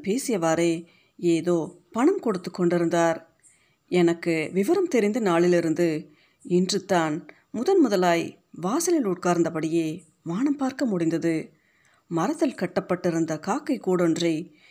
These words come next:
எவ்வளவு தேடியும் அங்கு காண கிடைக்கவில்லை. வெட்டப்பட்ட மரத்திலிருந்து வெளிப்பட்ட ஒருவித பச்சை நெடி வீதியெங்கும் நிரம்பியிருந்தது.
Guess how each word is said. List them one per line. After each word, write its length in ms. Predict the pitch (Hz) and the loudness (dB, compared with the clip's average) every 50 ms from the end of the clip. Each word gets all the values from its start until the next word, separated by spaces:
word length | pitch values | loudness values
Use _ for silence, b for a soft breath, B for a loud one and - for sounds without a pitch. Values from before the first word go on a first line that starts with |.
| b b b | b b b
எவ்வளவு 480 | - 220 269 277 - 392 359 330 233 - | -6 -4 -4 -2 0 0 0 0 -2 -2
தேடியும் 580 | - 202 180 170 180 175 165 165 175 - - _ _ _ _ | 0 0 2 2 2 2 2 0 -4 -8 -12 _ _ _ _
அங்கு 240 | - 190 185 190 185 | -6 -6 -4 -6 -6
காண 300 | 190 208 226 320 392 392 | -6 -4 -2 -2 -2 -2
கிடைக்கவில்லை. 640 | - - 190 190 185 - 190 170 165 165 160 165 156 156 - - _ _ _ _ _ _ _ _ _ _ _ _ - | -2 -2 -2 -2 -2 -2 -2 0 0 0 0 0 -2 -4 -8 -14 _ _ _ _ _ _ _ _ _ _ _ _ -10
வெட்டப்பட்ட 640 | - 220 214 - - 349 330 330 311 302 - 349 | -8 -8 -8 -4 -2 -2 0 0 0 0 2 2
மரத்திலிருந்து 680 | 294 254 196 185 190 190 202 190 180 175 165 175 175 175 | 2 4 2 2 0 -2 0 0 0 0 0 -2 -2 0
வெளிப்பட்ட 500 | 165 170 175 175 - 175 170 - - 175 165 156 156 147 - - - | 0 0 0 0 -2 -4 -6 -4 -2 -2 0 0 -2 -4 -8 -12 -6
ஒருவித 400 | - 175 175 175 151 165 151 165 | -4 -2 -2 0 -2 -2 -4 -4
பச்சை 400 | - - 190 202 - - 339 285 | -4 -6 -6 -4 -2 -2 0 0
நெடி 480 | 214 185 160 151 175 165 156 170 180 b b b b b - 170 | 0 0 2 2 2 0 0 -2 -8 b b b b b -6 -2
வீதியெங்கும் 600 | 190 226 269 262 285 277 269 269 269 330 269 220 | 0 2 2 4 4 4 4 4 2 2 0 0
நிரம்பியிருந்தது. 720 | 196 180 180 180 175 180 170 165 160 165 160 151 170 | 2 2 2 2 2 2 2 2 0 0 0 0 0